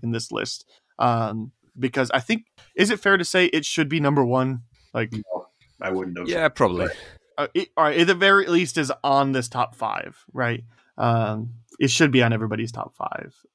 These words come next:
Speaker 1: It, it's, it's fair to say. And sometimes, sometimes I make notes, like, don't include the movie that we're talking about. And sometimes I say,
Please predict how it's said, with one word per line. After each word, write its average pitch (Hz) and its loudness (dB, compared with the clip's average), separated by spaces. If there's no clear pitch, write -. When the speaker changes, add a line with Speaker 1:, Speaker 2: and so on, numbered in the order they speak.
Speaker 1:
It, 156 0
it's, 143 -2
it's 135 -2
fair 147 0
to 127 -2
say. 127 -4
And 120 -4
sometimes, 185 0
sometimes 180 0
I 165 2
make 147 0
notes, 131 0
like, 120 -4
don't 143 2
include 139 -2
the 131 0
movie 123 2
that 113 -2
we're 120 -2
talking 117 -6
about. 117 -2
And 117 -12
sometimes 120 0
I 117 2
say, 113 -2